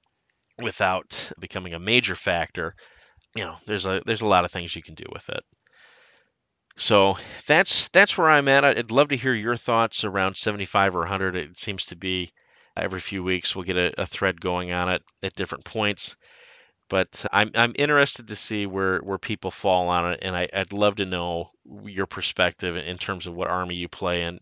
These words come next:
and why you like a hundred better or why you like seventy-five better. So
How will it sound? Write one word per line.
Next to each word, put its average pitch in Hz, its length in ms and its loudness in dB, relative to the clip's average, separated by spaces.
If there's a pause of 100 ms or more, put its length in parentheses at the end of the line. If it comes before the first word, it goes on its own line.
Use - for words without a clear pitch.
and 90 260 -8
why 87 540 2 (680)
you 95 140 -8
like 87 180 -2
a - 60 -12
hundred 123 240 0
better 107 260 6
or 98 140 2
why 90 200 2
you 90 140 -4
like 80 200 -6
seventy-five 80 640 -4
better. - 260 -8 (840)
So 92 460 -2